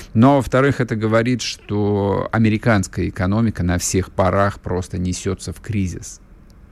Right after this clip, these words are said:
А учитывая, что американская экономика — это почти двадцать процентов мировой, это ключевой торгово-экономический партнёр, э,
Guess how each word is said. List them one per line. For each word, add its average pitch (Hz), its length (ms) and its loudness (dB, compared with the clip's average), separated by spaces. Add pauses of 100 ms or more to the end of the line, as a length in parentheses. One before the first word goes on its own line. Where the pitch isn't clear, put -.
(880)
А 101 140 0
учитывая, 117 560 2
что - 180 -2
американская 98 640 0
экономика — 98 720 0 (100)
это 90 840 -2
почти 92 300 -2
двадцать 90 420 0
процентов 87 520 -4
мировой, 95 600 -2 (640)
это 92 340 -2
ключевой 95 600 0
торгово-экономический 90 1080 0
партнёр, 87 720 -2
э, 82 320 -6